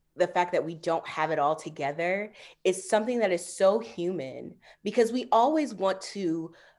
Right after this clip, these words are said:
be our purpose, be our thing, walk into who exactly we're becoming. And we never realize that there's a lot of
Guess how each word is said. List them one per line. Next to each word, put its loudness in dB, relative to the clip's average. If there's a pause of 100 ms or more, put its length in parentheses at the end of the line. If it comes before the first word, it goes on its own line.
(360)
be 4
our 8
purpose, -6 (140)
be -2
our 4
thing, -4
walk 4
into -4 (200)
who -4
exactly 0
we're 4
becoming. -6
And 0
we 0
never 2
realize 2
that 0 (800)
there's 4
a 8
lot 4
of 2